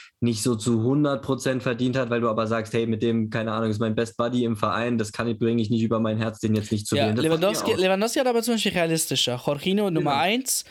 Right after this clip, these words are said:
Speaker 2: Messi zwei, Ronaldo drei, bei,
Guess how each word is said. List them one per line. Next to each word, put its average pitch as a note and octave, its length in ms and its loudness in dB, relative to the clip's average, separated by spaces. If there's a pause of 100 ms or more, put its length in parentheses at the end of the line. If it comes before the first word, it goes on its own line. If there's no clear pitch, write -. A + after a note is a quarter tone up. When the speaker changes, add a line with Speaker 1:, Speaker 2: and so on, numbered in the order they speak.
(320)
Speaker 2:
Messi G3 460 0
zwei, F3+ 420 0
Ronaldo D#3 580 0
drei, E3 580 0 (380)
bei, D3 400 2